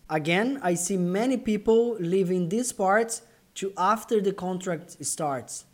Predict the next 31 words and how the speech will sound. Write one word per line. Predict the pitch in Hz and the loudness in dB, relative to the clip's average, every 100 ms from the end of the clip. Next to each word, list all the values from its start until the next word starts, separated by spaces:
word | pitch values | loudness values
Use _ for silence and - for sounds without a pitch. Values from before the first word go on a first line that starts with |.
| _ | _
So | - 185 | -2 0
don't | 170 196 277 | 2 2 4
neglect | 277 185 180 165 160 - - _ | 2 4 4 4 2 -8 -18 _
the | 147 160 170 170 151 | -4 0 0 -2 -4
reports | 156 156 185 254 269 - | -4 2 4 4 0 -6
and | 190 190 | -4 -2
dashboards | 180 180 180 170 170 147 165 | 0 0 0 -2 -2 -2 -6
you | 151 180 | -4 0
would | 170 151 | 0 0
need | 151 165 214 214 - - | 0 0 0 -4 -14 -6
and | 165 160 | -4 -2
be | 165 165 | 0 2
on | 156 151 | 0 0
top | 185 214 226 - - | 2 2 0 -12 -6
of | 185 185 | -4 0
the | 185 | 0
work | 170 175 185 | 0 0 -2
they | 180 170 | 0 0
are | 170 | 0
doing. | 151 143 127 117 - - | 0 -4 -6 -10 -18 2
The | 196 | 4
reports | 214 196 220 240 240 | 6 6 4 4 2
should | - 202 175 | 0 0 0
be | 190 | 2
aligned | 196 170 170 190 214 214 | 2 4 2 0 -2 -4
with | 180 180 180 | -2 -2 0
the | 175 | 0
meetings | 175 196 220 233 226 196 | 2 0 -2 -4 -4 -2
that | 185 - | -2 -2
you | 202 202 | -4 -4
have, | 170 151 123 113 | -4 -4 -8 -12